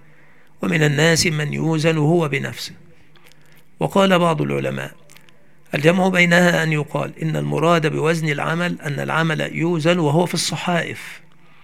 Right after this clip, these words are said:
ويبقى وزن صاحب العمل فيكون لبعض الناس". لكن عند التأمل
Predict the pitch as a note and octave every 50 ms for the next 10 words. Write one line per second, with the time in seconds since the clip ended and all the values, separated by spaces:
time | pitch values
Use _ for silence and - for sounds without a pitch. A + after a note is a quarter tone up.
0 | - - - - - - - - - - - - D3+ D3+ E3+ E3+ - F3 E3 E3
1 | D#3+ E3+ E3+ E3 E3+ D#3 D3 - - F3 D#3 D3 - E3 D3 D3 D3 D3 D#3+ F3
2 | F3 E3+ D3+ - D3+ C#3 C#3 C#3+ - F3+ E3+ D#3 C#3+ C#3 C#3 C#3 C#3 C#3 B2+ C3+
3 | C3+ C3 C3 - - - - - - - - - - - - - - - - -
4 | - - - - - - E3+ F#3+ A3 G#3+ G#3+ F#3+ E3+ E3 F#3 G3+ F3 E3+ D#3 -
5 | - D3 D3 D3+ C#3 C#3 C2+ F#2+ C3+